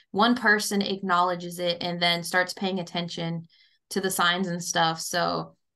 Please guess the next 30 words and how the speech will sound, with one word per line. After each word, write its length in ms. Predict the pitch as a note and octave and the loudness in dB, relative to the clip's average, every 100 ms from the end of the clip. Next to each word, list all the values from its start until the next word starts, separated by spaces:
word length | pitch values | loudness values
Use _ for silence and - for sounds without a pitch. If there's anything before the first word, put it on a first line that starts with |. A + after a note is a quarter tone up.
| - G#3+ | -8 0
yeah, 280 | G#3+ F3+ | 2 2
we 100 | F#3+ | 0
can't 400 | A3+ D4+ C4+ B3 | -2 2 2 2
force 260 | - A#3+ A#3+ | 0 -2 -2
people 380 | B3 A3+ A3 G#3 | -4 -4 -4 -4
to 280 | - G#3 F#3 | -2 0 0
agree 500 | F3 F3+ F#3+ F#3 - | -2 -4 -2 -2 -2
or 500 | F3+ F3 F3 E3+ E3+ _ _ - | 0 2 4 2 -2 _ _ 0
follow 400 | F#3+ F#3 F#3+ F#3 | 4 4 4 2
what 160 | F#3+ F#3 | 0 0
we 180 | G3 | -2
say. 680 | G3 - F3+ F3 F3+ F3+ F3 _ _ _ - | -2 -4 -4 -2 -2 -4 -8 _ _ _ -6
The 240 | G3 A3 | 0 2
only 180 | A3+ B3 | 4 4
hope 240 | A#3+ A3 G#3+ | 4 0 -2
we 100 | G#3 | -2
can 140 | G3+ | 0
really 240 | F#3 F3+ F3 | 0 -2 -2
have 280 | E3+ F3 F3+ | -2 -2 0
is, 300 | F3 E3+ - | -2 -4 -4
is 280 | G3 F3+ - | -2 -4 -6
we 220 | - G3 G#3 | -4 0 2
just 280 | G3 F#3+ | 0 -2
put 160 | - G#3+ | -2 2
out 340 | G3 G3+ G3+ | 4 4 2
what 160 | G3+ G3+ | -2 0
we 100 | G3 | 2
know, 360 | G3 F3+ F#3+ F#3 | 2 2 2 0
our 100 | F3 | -2
experiences, 880 | F3 - C4 C#4+ C#4 C#4+ C#4+ C#4+ | -4 -2 0 2 0 0 0 -2